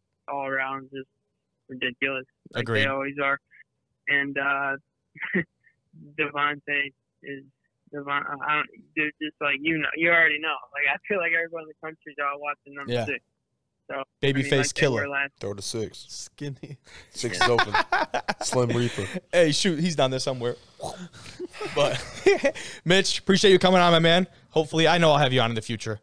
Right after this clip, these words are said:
Speaker 2: But, um, uh, best of luck with you as you head back to, uh, Siena, and have a good one, man.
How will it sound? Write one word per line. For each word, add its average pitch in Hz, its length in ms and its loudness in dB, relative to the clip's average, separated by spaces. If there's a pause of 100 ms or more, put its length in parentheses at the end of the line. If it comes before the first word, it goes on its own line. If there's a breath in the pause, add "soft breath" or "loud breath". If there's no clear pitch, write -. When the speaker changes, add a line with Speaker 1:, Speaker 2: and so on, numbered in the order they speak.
(140)
Speaker 2:
But, 117 300 4
um, 110 340 2 (460 loud breath)
uh, 113 160 2
best 143 260 0
of 156 60 2
luck 151 100 4
with 151 160 -2
you 156 180 4
as 131 240 2
you 143 120 0
head 139 180 0
back 139 360 0
to, 143 400 0
uh, 139 200 6
Siena, 143 280 0
and 160 100 2
have 143 100 4
a 143 40 -2
good 151 100 4
one, 139 120 4
man. 127 180 2